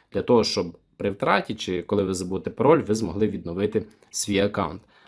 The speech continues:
Але, в принципі, це не обов'язково, як ви бачите, ми цього нічого не використовували. Тобто можна і так, можна створити аккаунт Google, не використовуючи ні номер телефону,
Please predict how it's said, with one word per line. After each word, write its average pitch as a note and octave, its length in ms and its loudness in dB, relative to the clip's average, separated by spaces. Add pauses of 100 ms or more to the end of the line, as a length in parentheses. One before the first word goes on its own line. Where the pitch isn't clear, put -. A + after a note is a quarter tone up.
Але, F#3 280 4
в - 80 0
принципі, C#3 360 2
це G#2+ 200 -2
не F#2+ 140 0
обов'язково, F2 600 0
як A2+ 160 2
ви F2+ 60 -6
бачите, G2 380 -2
ми F#2 340 0
цього G#2 240 -4
нічого F#2 400 -4
не F#2 140 -4
використовували. F2 760 -4
Тобто G2 240 -2
можна B2 340 4
і G#2+ 100 4
так, F#2+ 260 -2
можна A2+ 260 2
створити G2 340 -2
аккаунт F2+ 340 -2
Google, E3 260 4
не B2 100 4
використовуючи G2 600 -4
ні G#2+ 420 0
номер G2+ 320 -2
телефону, D#3+ 760 -2